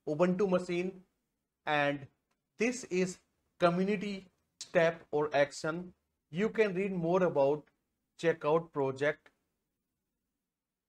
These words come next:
on this location. In the next step, we are executing a Terraform format command, and we are referring this repository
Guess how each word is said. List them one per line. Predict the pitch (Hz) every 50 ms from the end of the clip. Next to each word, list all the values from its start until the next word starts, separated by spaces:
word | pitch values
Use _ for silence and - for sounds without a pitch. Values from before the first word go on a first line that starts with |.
| _ _ -
on | - 151 156 160 156
this | 143 175 202 196 - -
location. | 143 139 135 139 139 139 135 - 175 165 175 180 180 180 - _ _ _ _ _ _ _ _ _ _ _ _ _ _ _ _ _ -
In | 165 165 170 170
the | 175 180 170
next | 160 156 170 190 185 - - 196
step, | 185 - - 165 147 147 143 - _ _ _ _ _ _ _ _ _ _
we | 139 160 175 175
are | 170 170
executing | 170 156 143 131 147 175 175 - 202 202 190 196 185 185 185 185
a | 143 135 131 131 127 127 - _ _ _ _ _ _ _ -
Terraform | 170 165 165 175 175 175 - 185 185 185 185 185 185 - _ _ _ _ _
format | 156 160 156 147 147 165 170 165 170 -
command, | - 127 123 123 123 131 139 160 170 170 - _ _ _ _ _ _ _ _ _ _ _ _
and | 147 143 143 143 143 143 139 - _ _ _ _ _ _ -
we | 139 147 170 180 185
are | 180 170 151
referring | 160 170 180 180 180 - 214 214 220 214 160
this | - 202 233 - - 180
repository | 165 165 165 - 151 151 143 135 147 139 147 147 160 165 180 175 180